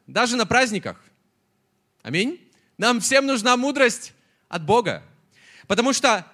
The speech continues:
мудростью в Библии говорится, строится дом. Мудростью строятся наши дома, строятся наши семьи.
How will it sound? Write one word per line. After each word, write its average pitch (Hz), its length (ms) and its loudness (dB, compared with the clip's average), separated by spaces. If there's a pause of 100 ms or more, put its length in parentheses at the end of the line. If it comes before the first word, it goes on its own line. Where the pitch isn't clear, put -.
мудростью 247 540 0
в 180 40 -6
Библии 220 220 -2
говорится, 196 380 -2
строится 202 440 -2
дом. 131 400 -2 (760)
Мудростью 254 500 2
строятся 226 540 0
наши 196 340 0
дома, 143 440 -4 (400)
строятся 208 640 -2
наши 196 380 0
семьи. 151 560 -4